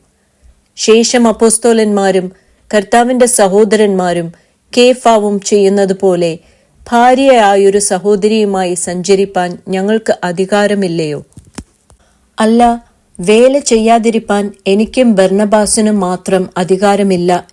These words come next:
എന്നുണ്ടോ? സ്വന്ത ചിലവിൽ യുദ്ധസേവ ചെയ്യുന്നവൻ ആർ? മുന്തിരിത്തോട്ടമുണ്ടാക്കി അതിൻ്റെ ഫലം തിന്നാതിരിക്കുന്നവൻ ആർ? ആട്ടിൻകൂട്ടത്തെ മേയിച്ച് കൂട്ടത്തിൻ്റെ പാൽ കൊണ്ട് ഉപജീവിക്കാതിരിക്കുന്നവൻ ആർ? ഞാൻ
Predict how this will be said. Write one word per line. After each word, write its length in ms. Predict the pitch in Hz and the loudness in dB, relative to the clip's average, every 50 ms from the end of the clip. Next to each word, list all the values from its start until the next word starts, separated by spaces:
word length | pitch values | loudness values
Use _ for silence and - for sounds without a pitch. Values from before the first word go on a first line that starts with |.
| - 185 | -6 -4
എന്നുണ്ടോ? 560 | 190 196 202 196 180 156 143 151 143 135 - _ _ - _ _ _ _ _ _ _ - | -2 -2 -2 -2 -4 -4 -6 -6 -8 -8 -10 _ _ -20 _ _ _ _ _ _ _ -8
സ്വന്ത 440 | - - 226 220 220 226 233 240 269 | -6 -2 0 0 2 2 2 2 2
ചിലവിൽ 600 | 277 - - 233 226 220 214 202 214 214 214 196 - _ - | 2 0 -2 -2 0 0 0 0 0 -2 -2 -6 -10 _ -6
യുദ്ധസേവ 680 | 185 196 208 196 - - 262 262 - - 262 254 226 254 | -2 -2 -2 -2 0 0 0 2 2 2 2 2 2 0
ചെയ്യുന്നവൻ 600 | - - 202 190 185 185 185 180 175 175 170 - - _ - | -2 0 0 2 2 0 0 -2 -2 -4 -4 -8 -10 _ -10
ആർ? 280 | 165 165 156 147 147 - _ - - - _ _ _ _ _ _ _ _ - | -8 -8 -8 -8 -12 -14 _ -20 -20 -20 _ _ _ _ _ _ _ _ -4
മുന്തിരിത്തോട്ടമുണ്ടാക്കി 1400 | 190 196 208 214 208 254 233 233 226 - 262 226 226 220 240 233 214 196 190 190 185 180 180 - - 180 170 170 - - _ _ _ - | 0 2 2 2 4 4 2 2 2 2 2 2 2 2 2 2 2 2 2 2 2 2 0 0 -2 -2 -2 -2 -8 -20 _ _ _ -4
അതിൻ്റെ 340 | 196 214 208 247 254 254 254 | -4 -2 0 0 2 0 0
ഫലം 440 | 254 - - 196 202 202 214 220 220 | 0 0 0 0 2 2 2 0 0
തിന്നാതിരിക്കുന്നവൻ 1040 | 214 - 202 190 185 196 220 226 214 233 214 208 185 - 185 175 175 170 165 160 - - - | 0 0 0 2 2 2 2 2 2 2 0 0 0 -2 -4 -4 -2 -4 -6 -8 -8 -10 -10
ആർ? 260 | 160 160 147 143 143 _ _ _ - _ _ _ _ _ _ _ - | -8 -8 -8 -8 -10 _ _ _ -20 _ _ _ _ _ _ _ -2
ആട്ടിൻകൂട്ടത്തെ 840 | 202 233 254 247 - 320 330 302 - 294 277 240 277 247 - 254 233 | 0 0 0 0 0 -2 -2 0 0 -2 2 2 2 4 4 2 2
മേയിച്ച് 560 | 208 190 190 190 190 190 - - 180 170 - - _ _ _ _ _ | 2 0 0 0 -2 -2 0 0 0 0 -2 -6 _ _ _ _ _
കൂട്ടത്തിൻ്റെ 560 | - 240 247 233 262 262 - - 254 240 233 | -2 -2 -2 2 2 0 2 2 0 0 0
പാൽ 320 | 226 - 220 190 190 208 220 | 0 0 2 2 2 2 2
കൊണ്ട് 400 | 214 233 214 208 202 208 196 - | 2 0 0 2 0 0 -2 0
ഉപജീവിക്കാതിരിക്കുന്നവൻ 1300 | - 208 185 214 202 - 226 226 214 233 220 - 220 220 214 190 190 185 175 - 185 170 175 170 170 160 160 - - - | -2 0 0 0 0 0 0 0 0 0 -2 0 0 0 2 2 0 -2 -2 -4 -4 -6 -4 -6 -6 -8 -10 -12 -12 -10
ആർ? 260 | 156 151 147 143 151 - _ _ _ _ _ _ - - _ _ _ _ _ - | -8 -8 -8 -10 -10 -14 _ _ _ _ _ _ -20 -20 _ _ _ _ _ -6
ഞാൻ 400 | 185 190 208 208 214 226 240 233 | -2 0 2 2 2 2 0 0